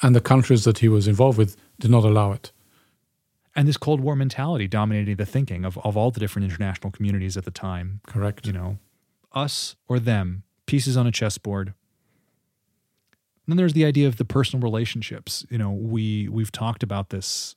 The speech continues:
Speaker 2: often, that everything is personal. He didn't get along with Hammarskjöld, and he didn't have these relationships with the other leaders in Congo. He didn't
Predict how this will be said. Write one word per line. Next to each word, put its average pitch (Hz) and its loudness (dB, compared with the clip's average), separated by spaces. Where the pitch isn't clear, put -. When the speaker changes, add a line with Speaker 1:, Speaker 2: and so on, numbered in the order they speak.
Speaker 2:
often, 101 -4
that 98 -6
everything 101 -2
is 95 -4
personal. 95 -6
He - -2
didn't 156 6
get 156 2
along 95 0
with 98 -6
Hammarskjöld, 98 0
and 98 0
he 120 -4
didn't 135 2
have 123 2
these 110 0
relationships 107 -2
with 101 -4
the 107 -6
other 101 -2
leaders 113 2
in 117 4
Congo. 104 -2
He 101 -2
didn't 131 -2